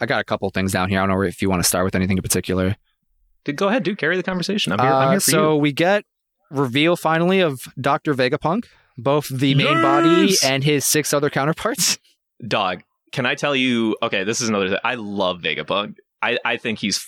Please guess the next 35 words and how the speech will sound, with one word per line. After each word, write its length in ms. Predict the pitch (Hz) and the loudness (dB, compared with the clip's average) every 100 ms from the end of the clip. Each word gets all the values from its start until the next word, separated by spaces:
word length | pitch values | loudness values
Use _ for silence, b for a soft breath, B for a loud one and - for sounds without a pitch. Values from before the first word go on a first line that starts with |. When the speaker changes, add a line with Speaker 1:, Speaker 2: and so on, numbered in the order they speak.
| - | -6
Speaker 2:
fucking 340 | 127 95 113 98 | -6 -4 -4 -2
amazing. 500 | 87 80 82 78 - | -2 -2 -4 -4 0
Speaker 1:
Like 180 | 160 139 | 0 0
Speaker 2:
<laughs> 20 | |
Speaker 1:
Vegapunk, 600 | 165 175 - 185 180 151 | -2 0 0 0 0 0
the 140 | 160 147 | 0 0
main 240 | 151 147 | 0 0
body, 300 | 139 147 175 | 0 2 2
or, 80 | 170 | 2
like, 180 | 151 131 | 2 0
just 240 | 151 - | -2 -2
the 60 | 147 | -4
concept 540 | - 131 131 135 - | -2 0 0 -2 0
of 140 | 123 | -2
Vegapunk 500 | 107 123 - - 127 | 0 -2 -2 -2 -2
and 80 | 113 | -2
everything 320 | 113 113 120 | -2 -2 -2
incorporated 580 | 107 - 104 101 98 92 | -2 0 -2 0 0 0
into 360 | 95 104 - 92 | 0 0 0 0
him? 220 | 90 95 _ b b _ _ | 0 -2 _ b b _ _
Speaker 2:
Both. 480 | 143 143 76 - - | -6 -6 -6 -16 -4
Speaker 1:
Okay. 220 | 127 127 | -2 2
Speaker 2:
I, 360 | 151 156 139 147 | 0 0 0 0
I, 80 | 143 - _ | -2 -4 _
I 120 | 147 139 | -4 -4
love 340 | 143 151 156 | -2 -2 -2
the, 320 | 165 165 156 147 | 0 2 2 0
so 360 | - 156 147 | 0 0 0
Vegapunk, 520 | 120 139 190 175 151 143 | 0 0 -2 -2 -4 -2
for 100 | 139 | 0
those 180 | 131 | 0
keeping 200 | - 127 123 | -2 -4 -2
track 180 | 123 | -2
at 60 | 117 | -2
home, 340 | 113 107 104 | -2 -2 -2